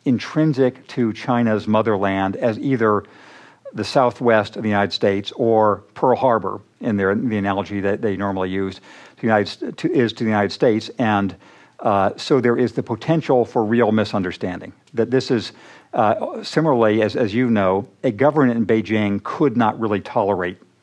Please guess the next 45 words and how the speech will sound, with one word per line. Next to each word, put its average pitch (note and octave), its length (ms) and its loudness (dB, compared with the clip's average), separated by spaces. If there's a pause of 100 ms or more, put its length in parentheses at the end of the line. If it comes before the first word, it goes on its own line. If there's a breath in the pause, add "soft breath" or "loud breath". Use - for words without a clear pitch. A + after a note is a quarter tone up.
(120)
letting A2+ 340 -2
Taiwan F#2 440 -2
become F2+ 260 -6
independent, F2 580 -10
uh, F#2+ 240 -6
as, - 220 -8
as - 160 -8
the G#2 80 -10
U G2+ 140 -2
S F#2+ 100 -6
could - 100 -4
not G2 160 -4
tolerate G2 480 -2
letting F#2+ 400 -4
Arizona G2 560 -4
or A2+ 80 -12
something, G2+ 380 -8 (560 loud breath)
uh, F#2 160 -2
go, F2+ 320 -2
go G2+ 440 -2
off. - 340 -4 (420 loud breath)
So B2+ 400 2 (440 soft breath)
I B2+ 80 2
think E3 280 0
that C3 200 0
the A#2+ 180 2 (100)
interest, D3+ 560 0 (880 loud breath)
it's C#3+ 160 0
in C#3 60 4
the C3 120 4
interest E3 380 2
of - 80 -4
all C3 220 2
parties A2+ 460 0
to A2+ 100 -2
have A2 160 2
the G#2+ 80 -2
kind A2+ 240 -2
of G2 80 -2
ambiguous G#2 920 -2
status G2+ 440 0
quo G2 320 2
of F2+ 80 -8
the F#2+ 60 -6
last F#2 340 0